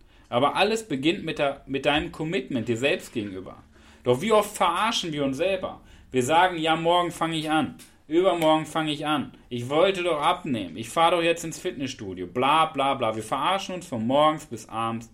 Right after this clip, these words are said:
selber. Doch Verantwortung beginnt, da, indem man ehrlich zu sich selber ist und aufhört, sich selber zu verarschen. Ja? So, jetzt rede ich mich immer in Rage, wie verrückt. Ja? Ähm,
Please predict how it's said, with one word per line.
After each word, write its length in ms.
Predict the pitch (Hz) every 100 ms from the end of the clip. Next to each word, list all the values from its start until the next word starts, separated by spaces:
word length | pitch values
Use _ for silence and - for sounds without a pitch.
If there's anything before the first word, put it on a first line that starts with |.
| -
selber. 440 | 117 127 110 - - - - - - - _
Doch 120 | 120
Verantwortung 800 | - 135 175 226 180 185 170 135
beginnt, 560 | 120 117 156 240 - 143
da, 60 |
indem 540 | 139 139 127 120 156 185
man 220 | 160 131
ehrlich 420 | 156 175 196 170
zu 140 | -
sich 200 | 147 139
selber 380 | 135 165 180 107
ist 240 | 73 - _
und 140 | 110
aufhört, 420 | - 135 143 151 -
sich 140 | 107
selber 340 | 110 113 117
zu 140 | 113 110
verarschen. 580 | - 92 101 101 - - _ _ _ - -
Ja? 260 | 98 131 - - - - -
So, 160 | 107 - - _ - _
jetzt 180 | 107 107
rede 200 | 143 185
ich 80 | 165
mich 200 | 156 151
immer 220 | 147 127
in 100 | 110
Rage, 600 | 107 135 185 143 120 - - - -
wie 180 | 117 180
verrückt. 600 | - 127 143 - - - _ _ _ _
Ja? 260 | 104 127 120 - - - _ _ - - -
Ähm, 640 | 113 123 131 131 131 131